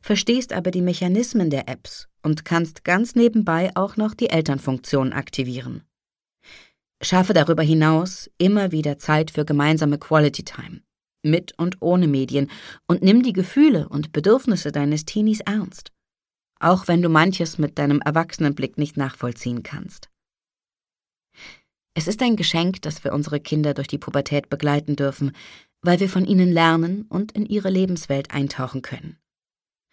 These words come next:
Teenager sind so viel besser als ihr Ruf. Sie sind weltoffen, klug und machen vieles rund um Internet und Social Media schon richtig gut. Beim Rest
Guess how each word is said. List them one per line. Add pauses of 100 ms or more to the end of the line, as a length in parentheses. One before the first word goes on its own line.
(760)
Teenager
sind
so
viel
besser
als
ihr
Ruf. (640)
Sie
sind
weltoffen, (380)
klug (280)
und
machen
vieles
rund
um
Internet
und
Social
Media
schon
richtig
gut. (1000)
Beim
Rest